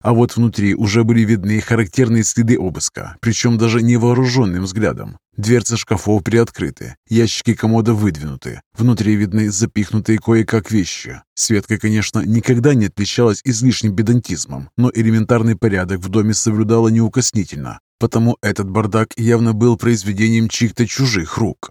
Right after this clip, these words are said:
Я внимательно осмотрелся. Вроде бы все вещи и ценности были на месте. Исчез только ноутбук, на котором Света писала свои статьи. Я снова взглянул на окружающую обстановку через ментал.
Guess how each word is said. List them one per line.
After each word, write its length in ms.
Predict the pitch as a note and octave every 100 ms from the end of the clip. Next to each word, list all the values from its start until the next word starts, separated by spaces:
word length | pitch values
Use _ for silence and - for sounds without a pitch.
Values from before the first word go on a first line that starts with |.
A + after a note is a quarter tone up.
| _
Я 200 | - A2+
внимательно 540 | G#2 G#2 B2 A2+ A2 A2+
осмотрелся. 680 | - B2+ - - - - - -
Вроде 300 | G2 A2+ G2
бы 200 | G#2 E2+
все 260 | - - A2
вещи 400 | G2 G2 - F2+
и 80 |
ценности 560 | A2 - G#2+ G#2+ - -
были 240 | G#2+ A2+
на 80 | A2
месте. 520 | B2 F2+ - - - - -
Исчез 400 | A2 - G#2 -
только 300 | B2 G#2+ A2+
ноутбук, 580 | A#2 B2 A2 - - -
на 100 | G#2+
котором 320 | G#2+ A#2 G#2+
Света 340 | G#2 - F#2+ G#2+
писала 360 | - - A2+ A2
свои 300 | - A2+ A2
статьи. 500 | - A#2 - - - -
Я 220 | G#2+ A#2 F#2+
снова 300 | - C3 A2+
взглянул 420 | G2 G#2+ A#2 A#2
на 80 | G#2+
окружающую 640 | G#2 G2+ G#2+ A2+ - A2+
обстановку 540 | G2+ - G#2 A2+ - -
через 300 | A2+ G#2 A2
ментал. 440 | G#2+ - A#1 -